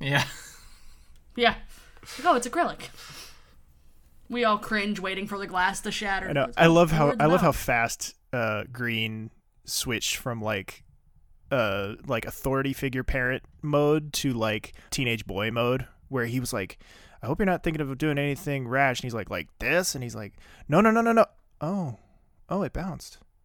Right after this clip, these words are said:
Speaker 3: Like, he, <laughs> it's such a quick tri-,
Speaker 1: <laughs> Cool.
Speaker 3: like, he goes from being Doug's boss to being Doug's friend in a split second, where he's just like, "Don't do that." Oh,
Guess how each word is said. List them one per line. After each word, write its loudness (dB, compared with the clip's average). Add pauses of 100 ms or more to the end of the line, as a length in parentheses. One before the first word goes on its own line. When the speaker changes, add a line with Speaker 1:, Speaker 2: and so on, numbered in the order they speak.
(240)
Speaker 3:
Like, 10
he, 0 (180)
<laughs> -4
it's 4
such 4
a 10
quick 4
tri-, 4
Speaker 1:
<laughs> 0
Cool. 4
Speaker 3:
like, 6
he 0
goes 8
from 6
being 8
Doug's 4
boss 4 (160)
to -2
being 2
Doug's 0
friend -2
in -2
a 0
split -2
second, -2
where -4
he's -4
just -6
like, -2 (500)
"Don't 6
do 6
that." 6
Oh, 2